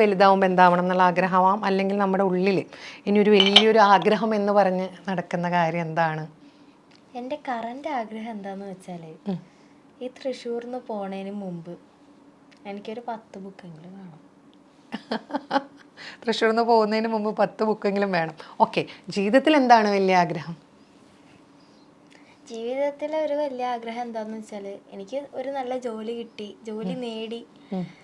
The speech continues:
Speaker 2: എനിക്ക് എന്താ പറയാ, ഒരു പുസ്തക വീട് നിർമ്മിച്ച് അതിൽ
Speaker 1: ഉം.
Speaker 2: കുറേ പുസ്തകങ്ങളായിട്ട്, എന്താ പറയാ, ഒരു വയലിൻ്റെ സൈഡിൽ നിന്നിട്ട്
Speaker 1: ഉം.
Speaker 2: അതൊരു ആസ്വദിച്ച്
Speaker 1: ഉം.
Speaker 2: പുസ്തകം വായിച്ച്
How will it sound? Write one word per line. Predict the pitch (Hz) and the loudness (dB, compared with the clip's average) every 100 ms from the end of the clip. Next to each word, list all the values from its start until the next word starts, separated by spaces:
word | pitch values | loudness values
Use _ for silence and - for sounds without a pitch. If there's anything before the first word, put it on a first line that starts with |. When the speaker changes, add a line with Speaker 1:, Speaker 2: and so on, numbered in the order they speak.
| - - | -20 -16
Speaker 2:
എനിക്ക് | 233 220 247 | -14 -14 -10
എന്താ | 247 226 220 220 | -10 -10 -6 -4
പറയാ, | 214 214 | -4 -4
ഒരു | 214 220 226 233 | -4 -6 -8 -12
പുസ്തക | 226 - - 277 302 | -14 -6 -2 0 0
വീട് | 285 254 240 254 | -2 -4 -4 -4
നിർമ്മിച്ച് | 233 214 214 214 220 208 - | -6 -8 -10 -10 -12 -12 -10
അതിൽ | 208 220 | -4 -4
Speaker 1:
ഉം. | 202 | -2
Speaker 2:
കുറേ | 208 208 | -4 -6
പുസ്തകങ്ങളായിട്ട്, | 220 220 - - 208 220 220 202 196 202 202 208 - | -8 -12 -10 -8 -6 -6 -4 -4 -6 -6 -6 -8 -10
എന്താ | 202 | -8
പറയാ, | 202 202 196 196 | -6 -6 -4 -6
ഒരു | 202 | -8
വയലിൻ്റെ | 220 208 202 202 208 220 220 | -8 -8 -8 -10 -12 -12 -10
സൈഡിൽ | 202 196 202 208 | -12 -10 -12 -12
നിന്നിട്ട് | 185 180 180 190 - 214 | -12 -12 -12 -14 -6 -4
Speaker 1:
ഉം. | 185 - - - | -4 -8 -20 -20
Speaker 2:
അതൊരു | 220 233 247 | -16 -12 -10
ആസ്വദിച്ച് | 247 220 202 - 233 226 - - 247 - _ 214 | -8 -8 -8 -8 -8 -10 -14 -12 -12 -12 _ -4
Speaker 1:
ഉം. | |
Speaker 2:
പുസ്തകം | 202 - 220 233 | -4 -4 -8 -8
വായിച്ച് | 220 202 190 196 - - 220 | -8 -10 -10 -14 -18 -16 -16